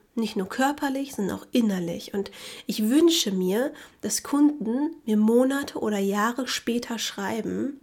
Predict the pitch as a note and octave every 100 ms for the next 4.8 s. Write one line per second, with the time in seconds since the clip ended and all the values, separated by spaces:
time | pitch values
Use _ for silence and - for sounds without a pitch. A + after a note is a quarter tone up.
0 | _ _ _ _ - G#3 G#3+ B3+ - -
1 | - - G3 F#3+ - B3 A3+ A3 A3 -
2 | - - - - - E3 F#3+ G#3+ A#3+ B3+
3 | - A3+ G3+ G3 G3 G3 - - _ -
4 | - - - F#3+ F#3 F#3+ F#3